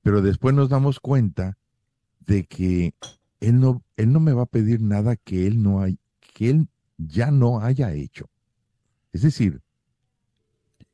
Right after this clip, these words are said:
si yo le doy todo a Dios, es porque Dios me dio todo a mí.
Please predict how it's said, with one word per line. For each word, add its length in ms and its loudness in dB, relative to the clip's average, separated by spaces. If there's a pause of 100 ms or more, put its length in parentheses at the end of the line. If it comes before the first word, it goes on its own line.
si 200 -8
yo 160 2
le 120 2
doy 220 2
todo 380 0
a 60 -2
Dios, 600 -6 (800)
es 140 -8
porque 300 -4
Dios 320 -2
me 120 -2
dio 180 -4
todo 260 -6
a 60 -2
mí. 240 -8